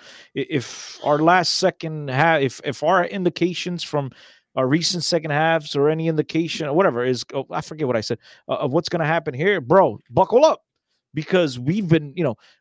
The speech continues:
w-, we had gone from game after game with two nothing leads and finishing with two two, not playing well in the second half. And so I, I just, look, I gla-, I, I guess I'm a jinx, right?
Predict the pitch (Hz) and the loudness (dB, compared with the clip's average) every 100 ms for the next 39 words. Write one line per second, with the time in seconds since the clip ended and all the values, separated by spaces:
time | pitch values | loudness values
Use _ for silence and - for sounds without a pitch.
0 | - 143 - 170 233 175 180 156 143 120 | -20 -18 -6 -6 0 2 2 -2 -8 -4
1 | 139 185 208 185 - 143 156 185 151 135 | -4 -2 -2 -4 -6 -10 -8 -6 -6 -6
2 | 165 170 156 151 139 170 254 202 147 135 | -6 -6 -6 -8 -10 -6 -6 -8 -10 -10
3 | - 156 143 151 135 135 151 - 302 190 | -6 -6 -6 -10 -12 -8 -8 -4 -4 -4
4 | _ 113 127 135 185 - 160 175 151 147 | _ -18 -4 -2 -2 -4 -4 -2 0 2
5 | 220 175 147 160 135 156 247 151 - _ | 2 0 -2 -4 -2 -4 -2 -6 -12 _
6 | - _ - 143 - 175 143 _ _ _ | -20 _ -8 -4 2 2 2 _ _ _
7 | - 151 - 170 180 170 - 226 147 143 | -10 -8 -6 -8 -6 -6 -2 0 0 -2
8 | 180 - - _ - - - 135 147 156 | -4 -6 -8 _ -20 -20 -12 -4 -2 0
9 | 160 131 123 147 - 127 | -2 -2 -4 -6 -4 -6